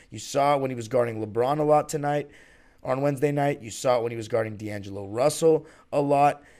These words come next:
And D'Lo's not the quickest, so it was pretty easy for Terrence Mann to stay attached,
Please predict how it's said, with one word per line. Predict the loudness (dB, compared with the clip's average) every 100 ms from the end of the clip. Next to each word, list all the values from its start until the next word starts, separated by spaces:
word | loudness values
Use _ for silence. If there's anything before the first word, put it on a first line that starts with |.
| -16 -10
And | -4
D'Lo's | 0 2 4
not | 4 2
the | 0
quickest, | 0 0 0 -2
so |
it | -4
was | -6
pretty | -4 -4 -2
easy | -2 -2
for | -4
Terrence | -4 -4 -4 -4
Mann | -4
to | -4
stay | -4 0
attached, | 0 0 -2 -2